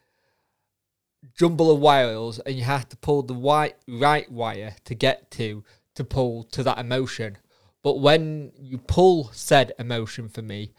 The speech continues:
that where the trigger for me will happen, and then the wire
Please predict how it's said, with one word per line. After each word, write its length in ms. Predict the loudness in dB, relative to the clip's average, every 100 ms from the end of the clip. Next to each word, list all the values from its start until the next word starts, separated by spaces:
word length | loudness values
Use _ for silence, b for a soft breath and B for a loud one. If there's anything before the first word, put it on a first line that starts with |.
| _ _ _ -12
that 400 | 2 4 4 0 -18 -6
where 560 | 0 2 2 -2 -8 -14 _ _ _ _ _ _ _
the 760 | -6 -2 -2 -2 -4 -6 -6 -10 _ _ _ _ _ _ _ _ -8
trigger 480 | -2 0 0 -2 -4
for 100 | -8
me 200 | -8 -6
will 160 | -8 -6
happen, 400 | -4 -4 -6 -8
and 120 | -6
then 120 | -6
the 120 | -6 -4
wire 560 | 2 4 4 0 -4